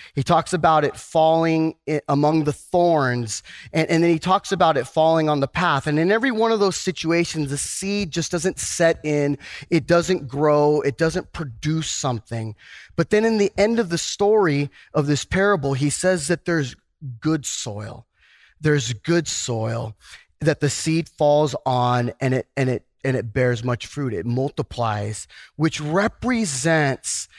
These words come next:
how people are responding to the invading presence of the God's kingdom in their life. What Jesus is saying is people, how they're reacting or how they're interacting or how they're responding to God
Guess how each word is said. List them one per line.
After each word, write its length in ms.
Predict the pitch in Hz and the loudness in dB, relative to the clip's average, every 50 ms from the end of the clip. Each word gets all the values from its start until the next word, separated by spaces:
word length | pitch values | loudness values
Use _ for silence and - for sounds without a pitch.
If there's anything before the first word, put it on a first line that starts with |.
| - - - | -20 -20 -12
how 240 | - - 160 160 143 - _ | -6 -2 0 0 0 -2 _
people 640 | - - - 170 185 190 - - 208 202 208 - - | -14 -12 -8 -8 -8 -8 -4 -2 0 0 0 0 0
are 160 | 170 151 147 | 0 0 0
responding 960 | 131 131 135 131 - - - - 147 147 147 151 156 151 139 135 123 123 120 | 0 -2 -4 -4 -6 -8 -4 -2 0 2 2 2 0 0 0 -2 -4 -4 -6
to 140 | - - 139 | -4 -4 -4
the 200 | 127 123 127 127 | -4 -2 -2 0
invading 640 | 127 123 120 107 104 135 131 131 139 127 143 139 135 120 - | 0 0 -2 -2 0 0 2 2 2 0 0 -2 -4 -6 -10
presence 760 | - - - 127 123 117 110 123 123 117 - - - - - _ _ _ _ _ _ _ _ _ _ _ _ _ _ - | -8 -4 -2 -2 -2 -2 -2 -6 -6 -6 -6 -8 -10 -10 -12 _ _ _ _ _ _ _ _ _ _ _ _ _ _ -4
of 120 | 143 127 | -2 -2
the 80 | 117 123 | 0 -2
God's 480 | 107 - - 151 135 135 139 139 120 - | -4 -2 -2 0 2 2 2 0 -2 -6
kingdom 500 | - - - 151 139 135 123 127 120 120 - | -8 -4 -2 -2 0 0 0 -2 -2 -2 -2
in 160 | 139 131 123 | -2 -2 -2
their 180 | 120 123 120 117 | -2 -2 -2 -2
life. 540 | 110 117 110 113 110 110 113 117 - - - _ _ _ - _ _ _ _ _ _ _ _ _ _ _ _ - - - | -2 -2 -2 -2 -2 -4 -6 -10 -12 -18 -20 _ _ _ -20 _ _ _ _ _ _ _ _ _ _ _ _ -20 -12 -4
What 180 | 160 180 185 | -2 -2 -2
Jesus 420 | 160 - 202 240 254 240 262 254 - | 0 0 0 0 0 0 0 -2 -2
is 100 | 240 - | -4 -4
saying 380 | - - 220 202 190 185 170 | -2 0 2 2 4 4 2
is 280 | 165 151 131 - - - _ - - - | 2 2 0 -4 -8 -14 _ -20 -20 -18
people, 440 | - - - 254 269 - - 233 202 | -10 -4 -2 -2 -2 0 0 0 0
how 180 | 156 165 180 180 | 0 0 0 2
they're 220 | 170 185 175 - | 2 2 0 0
reacting 800 | 151 151 165 165 165 160 165 196 202 - _ - 202 185 156 156 | 0 0 2 2 2 2 2 0 0 -2 _ -4 -2 0 2 2
or 80 | 156 151 | 2 2
how 180 | 165 185 185 | 2 2 2
they're 280 | 180 170 185 175 170 - _ | 2 2 0 0 0 -2 _
interacting 760 | 196 196 202 208 196 175 160 151 151 - _ - 160 151 147 | 0 2 4 4 4 4 4 4 2 0 _ -2 0 0 2
or 160 | 147 143 143 | 2 2 0
how 200 | 139 139 160 190 | 0 0 0 0
they're 140 | 196 190 190 | 2 2 2
responding 720 | 170 160 151 - - - - 185 175 180 185 185 175 175 160 | 2 0 -2 -2 -6 -6 -2 0 0 2 2 0 0 0 -2
to 80 | 151 | -4
God 460 | 139 120 160 160 165 165 156 143 127 | -2 0 2 2 4 2 2 0 -2